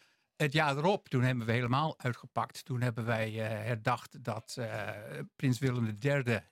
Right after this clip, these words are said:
Naarden, eh, bevrijdde van de Franse bezetting in zestien drieënzeventig. Toen, eh,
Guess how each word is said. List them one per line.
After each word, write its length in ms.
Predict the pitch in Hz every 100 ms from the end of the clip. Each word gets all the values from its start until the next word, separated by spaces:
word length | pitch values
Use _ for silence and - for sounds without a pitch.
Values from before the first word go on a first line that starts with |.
| _
Naarden, 800 | 135 123 113 110 113 107 101 117
eh, 100 | 117
bevrijdde 480 | 113 - 123 117 117
van 240 | 117 113
de 80 | 110
Franse 420 | - 127 127 -
bezetting 460 | 117 107 120 165 160
in 80 | 131
zestien 400 | 147 135 139 135
drieënzeventig. 720 | 135 131 131 127 143 202 -
Toen, 260 | 139 131
eh, 60 | 127